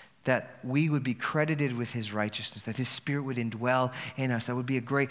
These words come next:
a de-, a, a deposit, a guarantee that we in fact do belong to Jesus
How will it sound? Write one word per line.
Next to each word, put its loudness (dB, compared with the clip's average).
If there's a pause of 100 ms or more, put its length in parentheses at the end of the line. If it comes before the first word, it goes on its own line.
(120)
a 2
de-, 4
a, 2
a 2
deposit, 2
a 0
guarantee 0 (1000)
that -2
we 2
in 2
fact 0
do 0
belong 0
to -8
Jesus -6